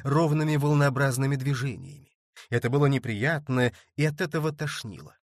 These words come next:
Лицо у него сделалось глупо восторженное.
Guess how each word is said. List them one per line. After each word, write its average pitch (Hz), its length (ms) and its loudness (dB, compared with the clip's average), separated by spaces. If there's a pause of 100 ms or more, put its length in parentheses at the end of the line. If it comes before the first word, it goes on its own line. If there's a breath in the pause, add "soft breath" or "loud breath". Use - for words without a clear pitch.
(280)
Лицо 131 420 0
у 175 60 4
него 156 280 0
сделалось 156 500 -2
глупо 151 300 -2
восторженное. 110 960 -2